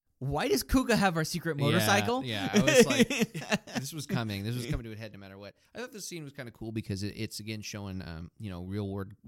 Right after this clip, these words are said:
Speaker 2: world consequences to, uh, things. You know, like, the other day I was saying it was really cool to see that the cops are doing stuff
Speaker 1: Yeah.
Speaker 2: because usually it's like they're not part of the story, so whatever.
Speaker 1: Yeah.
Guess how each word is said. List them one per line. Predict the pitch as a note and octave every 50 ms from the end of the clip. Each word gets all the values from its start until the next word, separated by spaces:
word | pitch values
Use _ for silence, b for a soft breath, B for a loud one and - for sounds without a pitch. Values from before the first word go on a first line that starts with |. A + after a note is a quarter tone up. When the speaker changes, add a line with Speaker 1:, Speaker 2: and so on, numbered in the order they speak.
| B2+ G#2+
Speaker 2:
world | G#2+ A2 G#2+ G2 F#2+ - -
consequences | - G#2+ F#2+ F#2+ - - - - F2 F2 - - F2+ D#2+ F2+ - - _ _ _ _ _ _ -
to, | - - E2+ E2 E2 D2+ C#2+ C#2 - _ _ _ _ _ _ _ _ -
uh, | D2+ C#2+ A1+ G#1+ - _ - -
things. | - G2+ F2+ F2 E2+ E2+ G2+
You | G#2
know, | F2+ E2+
like, | D#2+ D#2+ - _ _ _ _ _ _ _ _ _ _ _ _ -
the | A2 G#2
other | F#2+ F#2+
day | G2+ G2
I |
was | F#2+ F#2 -
saying | - F2+ F2
it | F2+ E2+
was | F2+ -
really | G#2 F#2 F2+ -
cool | - - F#2+ F2+
to | F#2 F#2
see | - F#2+
that | E2+ F2 D2+
the | -
cops | - - G2+ F#2 - -
are | - F2
doing | F2 F2 F2 F2 F2+
stuff | - - F2 F#2 B2 - _ _ -
Speaker 1:
Yeah. | B2+ C3 G#2
Speaker 2:
because | G2+ F#2+ F#2
usually | G#2 F#2 F2 - F2+ F2 F2+ F2+ D#2+ -
it's | - F#2 -
like | F2 E2 F#2+
they're | - G2 F#2+
not | F#2+ F2 D2+
part | - G2+ F2+
of | E2
the | E2+ -
story, | - F#2+ E2+ D#2 F2 F2
so | - F2
whatever. | E2+ F2 E2+ E2+ F2+ D2 D#2+ - _ _ _ _ -
Speaker 1:
Yeah. | A2 A2 F#2